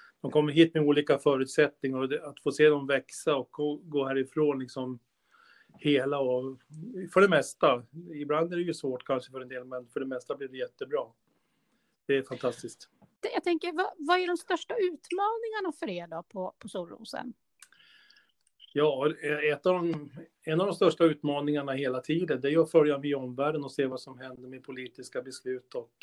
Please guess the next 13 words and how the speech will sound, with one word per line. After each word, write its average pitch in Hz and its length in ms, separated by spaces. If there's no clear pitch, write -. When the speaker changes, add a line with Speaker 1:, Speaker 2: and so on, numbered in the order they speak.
Speaker 1:
eh, 131 320
o-, 160 380
om 165 120
det 156 80
kommer 156 240
att 151 80
fortsätta 143 640
med 143 160
arbetsrehabiliterande 135 1400
åtgärder, 131 720
att 123 80
det 135 100
finns 135 480